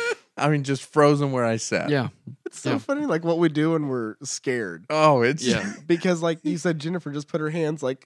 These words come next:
Speaker 3: just above
Speaker 2: Yeah.
Speaker 3: her head. Like,
Speaker 1: <laughs> Yeah. And that's
Speaker 3: what's
Speaker 1: where I
Speaker 3: that
Speaker 1: was. I
Speaker 3: above her
Speaker 1: just,
Speaker 3: eyes?
Speaker 1: my hands went there.
Speaker 3: <laughs>
Speaker 1: And so she's laughing so hard that she ends up tearing the,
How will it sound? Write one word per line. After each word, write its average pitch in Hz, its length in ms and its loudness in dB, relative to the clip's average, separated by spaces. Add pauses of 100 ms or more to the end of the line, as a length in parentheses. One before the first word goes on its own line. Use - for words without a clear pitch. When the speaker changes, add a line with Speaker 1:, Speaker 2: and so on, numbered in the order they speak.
(120)
Speaker 3:
just 170 240 -2
above 151 200 2
Speaker 2:
Yeah. 165 200 4
Speaker 3:
her - 20 2
head. 180 340 8
Like, 311 280 8
Speaker 1:
<laughs> - 0 -
Yeah. 392 200 6 (220)
And 175 140 8
that's 226 240 8
Speaker 3:
what's 220 120 6
Speaker 1:
where 220 140 8
I 196 140 8
Speaker 3:
that 165 80 6
Speaker 1:
was. - 20 8
I 165 60 8
Speaker 3:
above 165 80 6
her 190 80 4
Speaker 1:
just, - 140 -2
Speaker 3:
eyes? 247 160 6 (360)
Speaker 1:
my 160 80 4
hands 175 300 8
went 214 160 8
there. 151 320 6 (240)
Speaker 3:
<laughs> - 240 0
Speaker 1:
And 170 220 4
so 160 260 4
she's 202 400 -4
laughing 180 520 2
so 151 320 0
hard 147 420 0
that 123 140 -6
she 139 140 -6
ends 143 160 -4
up 127 120 -2 (140)
tearing 170 580 -4
the, 151 300 -2